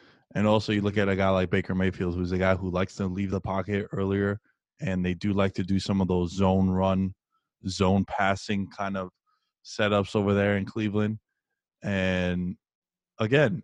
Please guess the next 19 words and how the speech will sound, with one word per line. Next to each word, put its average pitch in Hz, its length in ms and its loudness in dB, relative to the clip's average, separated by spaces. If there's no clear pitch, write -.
if 107 240 -4
you 117 120 2
think 123 240 0
Baker's 117 440 -4
your 113 140 -4
guy 104 460 -2
and 101 100 -4
you're 101 120 2
Cleveland, 104 540 2
you 98 100 -10
go 101 220 4
out, 110 200 4
you 101 120 -2
get, 98 300 0
um, 87 960 0
Conklin 113 600 -4
in 110 100 -2
free 110 300 -4
agency, 107 500 -6